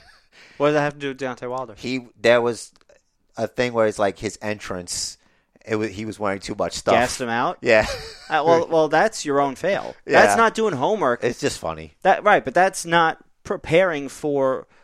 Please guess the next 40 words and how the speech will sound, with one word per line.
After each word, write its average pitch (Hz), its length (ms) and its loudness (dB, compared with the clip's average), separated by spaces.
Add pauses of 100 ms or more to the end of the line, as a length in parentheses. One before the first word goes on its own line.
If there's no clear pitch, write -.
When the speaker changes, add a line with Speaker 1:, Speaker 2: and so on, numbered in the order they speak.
(260)
Speaker 1:
All 254 80 8
right, 202 100 6
so 202 120 -2
you're 180 180 0
prepared 226 320 2
for 196 100 0
the 185 100 -6
fight, 220 200 2
but 139 60 -8
you're 135 100 -4
not 147 80 -2
prepared 139 320 -4
for 139 60 -10
the 120 100 -4
entrance? 214 420 -10
Speaker 2:
Yeah, 101 360 -4
Speaker 1:
Like, 175 140 4
Speaker 2:
like 143 140 -2 (160)
Speaker 1:
g-, 156 60 -12
guy, 170 380 6
that's 156 180 0
part 202 240 0
of, 160 160 -2
that's 170 160 0
part 233 220 2
of 190 40 0
the 156 60 -2
fight. - 240 -4 (220)
Speaker 2:
Yeah, 107 260 0
I'm 165 80 -6
going 170 300 0
out 123 220 0
there. 143 340 2
I'm 107 160 -8
not. 113 320 2 (520)
I'm 113 120 -10
fighting 123 340 0
a 110 60 -4
Speaker 1:
<laughs> 185 80 0
Speaker 2:
guy. 117 120 2